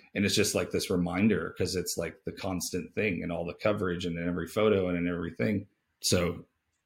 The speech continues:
she's doing better, uh, every day. And some days we take it minute by minute.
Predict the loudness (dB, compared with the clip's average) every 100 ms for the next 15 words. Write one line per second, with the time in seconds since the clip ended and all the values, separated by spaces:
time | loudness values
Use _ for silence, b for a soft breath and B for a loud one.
0 | _ _ _ 8 8 10 8 8 6 6
1 | 6 4 2 -4 _ _ -2 -2 0 2
2 | 4 2 0 -4 -14 _ _ _ _ _
3 | _ 0 2 4 4 2 -2 0 2 0
4 | -2 -2 -2 -4 -2 -2 0 0 2 0